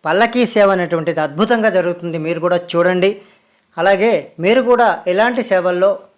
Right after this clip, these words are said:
పాల్గొనండి. ఇది గాంగాపురంలో ఉన్నటువంటి కొన్ని ముఖ్యమైనటువంటి ప్రదేశాలు. అన్ని ప్రదేశాలని కవర్ చేయలేకపోయినా కొన్ని ముఖ్యమైనటువంటి ప్రదేశాలు గురుచరిత్రలో ఏ విధంగా అయితే జరిగాయో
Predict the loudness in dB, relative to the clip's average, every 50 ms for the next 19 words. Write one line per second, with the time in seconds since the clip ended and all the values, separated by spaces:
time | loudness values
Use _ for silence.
0 | _ _ _ _ _ -20 -10 -4 0 0 0 2 0 -2 -4 -4 -8 -10 -14 -16
1 | _ _ _ _ _ _ _ _ _ -6 0 2 2 2 2 -2 -8 -6 -2 0
2 | 0 0 0 0 0 2 2 2 2 2 0 2 2 2 2 0 0 0 -2 -4
3 | -2 -4 -4 -2 -2 -2 0 0 0 0 0 -2 -4 -6 -6 -4 -2 -2 0 0
4 | 0 0 0 0 -2 -2 -2 -4 -6 -8 -8 -6 -4 -4 -2 0 0 -2 0 -2
5 | -4 -6 -8 _ _ _ _ _ _ _ _ -2 0 2 4 2 2 2 0 0
6 | 0 0 0 2 2 2 2 2 0 0 -2 -4 -6 -10 -6 -4 -2 -2 -2 -2
7 | -2 -2 0 4 2 2 2 2 2 2 2 2 0 -2 -4 -8 _ _ _ _
8 | _ _ _ -4 -2 -2 0 0 0 -2 -4 -4 -4 -4 -2 -2 0 -2 -2 -2
9 | -2 -4 -4 -4 -6 -4 -4 -2 -2 0 0 0 2 2 0 -2 -4 -4 -6 -2
10 | -2 -2 -4 -4 -6 -2 0 2 2 2 2 0 0 2 0 0 0 2 0 0
11 | 0 -2 -2 -2 -4 -4 -4 -4 -4 -2 0 0 2 2 0 0